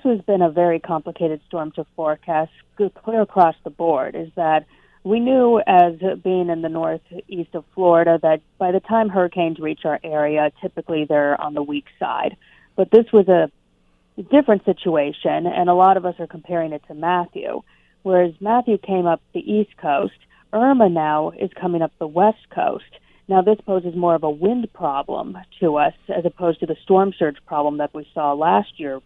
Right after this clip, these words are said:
with Matthew. But what's very deadly about Irma is that regardless of her strength right now, it's Cat one or even tropical storm right now, is that we're in that northeast quadrant, so the northeast part of the eye wall, which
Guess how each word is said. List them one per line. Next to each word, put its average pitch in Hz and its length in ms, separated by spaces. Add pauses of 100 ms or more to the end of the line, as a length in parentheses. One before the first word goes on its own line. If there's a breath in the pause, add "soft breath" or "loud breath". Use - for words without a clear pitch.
with 151 220
Matthew. - 600 (540 soft breath)
But 160 300 (220)
what's 175 220
very 185 240
deadly 170 340
about 151 300
Irma 214 340
is 165 80
that 175 240
regardless 190 720
of 160 220
her 147 80 (140)
strength 170 280
right 143 240
now, 147 460
it's 185 180 (300)
Cat 170 240
one 170 240
or 175 100
even 165 220
tropical 151 580 (100)
storm 220 300
right 147 200
now, 151 340 (340)
is 185 120
that 190 180
we're 190 220
in 233 240
that 180 320 (320)
northeast 196 640
quadrant, 160 680
so 170 80
the 156 80
northeast 180 540
part 165 160
of 151 40
the 156 120
eye 156 240
wall, 160 340
which 165 160